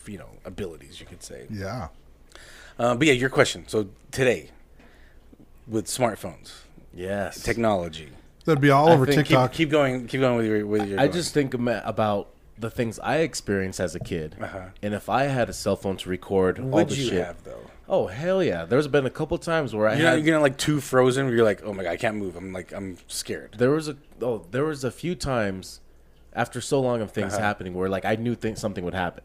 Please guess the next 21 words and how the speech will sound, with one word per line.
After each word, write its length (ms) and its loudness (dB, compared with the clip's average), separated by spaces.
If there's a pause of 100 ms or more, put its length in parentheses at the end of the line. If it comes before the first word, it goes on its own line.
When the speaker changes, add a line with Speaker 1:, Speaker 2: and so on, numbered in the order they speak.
(120)
Speaker 1:
Yeah. 240 -6 (240)
Speaker 3:
So, 480 2 (100)
like, 240 -4 (500)
picking 300 -2
up 160 0
on 140 0
things, 260 -6
picking 260 -6
up 120 -4
on 100 -8
senses. 500 -6 (600)
I 80 2
would 240 2
pick 180 -4
up 140 -2
on 140 -2
senses, 540 -4 (260)
and 160 -6
I 80 0
would 160 -2
knew, 360 0